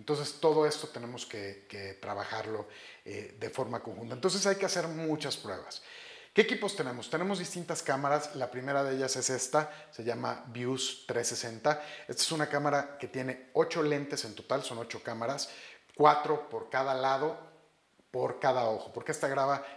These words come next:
en cuatro K en trescientos sesenta en tres D. Entonces este es una, uno de los equipos. El siguiente de los equipos es la Pix Pro cuatro K de Kodak, que es esta que tenemos acá. Esta graba en dos mil ochocientos ochenta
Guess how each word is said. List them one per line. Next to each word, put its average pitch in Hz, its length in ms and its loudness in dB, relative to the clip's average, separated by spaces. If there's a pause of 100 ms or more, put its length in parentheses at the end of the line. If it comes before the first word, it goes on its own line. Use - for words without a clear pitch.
(120)
en 117 100 -12
cuatro 147 300 0
K 143 80 -2
en 139 120 -4
trescientos 127 460 -4
sesenta 135 800 -2
en 123 300 -8
tres 107 300 -2
D. 95 80 -4
Entonces 180 400 -2
este 196 160 -2
es - 100 0
una, 147 320 0 (300)
uno 135 160 0
de 120 40 2
los 107 140 -2
equipos. - 320 -8
El 156 100 0
siguiente 262 280 2
de 262 60 2
los 190 120 0
equipos 190 400 -4 (480)
es 151 200 4
la 156 180 0
Pix 196 220 -2
Pro 160 640 4
cuatro 139 420 -2
K 135 340 -2
de 113 120 -14
Kodak, 127 320 -2
que 131 80 -6
es - 80 -4
esta 120 180 -4
que - 80 -12
tenemos 110 320 -10
acá. 190 340 4 (220)
Esta 143 180 0
graba 147 200 4
en 143 60 -4
dos 127 140 -2
mil 190 120 -2
ochocientos 151 420 -6
ochenta 147 640 -2